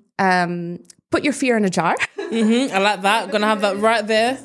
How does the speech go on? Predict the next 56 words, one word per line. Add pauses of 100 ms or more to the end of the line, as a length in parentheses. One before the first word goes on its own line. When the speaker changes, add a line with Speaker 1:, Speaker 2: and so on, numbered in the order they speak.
(120)
Speaker 1:
Yeah,
I
mean,
it,
it's
normal
to
fear
it
a
little
bit,
especially,
like,
it's
a
change
that
you
will
make
and
it's
something
that
perhaps
you've
never
engaged
with
before.
It's (140)
absolutely
normal
to
feel
<gasps>
a
little
bit
nervous
about
it. (440)
Just
leave
it
there
for
a
while.
It's
there, (840)
but
you're
still
gonna,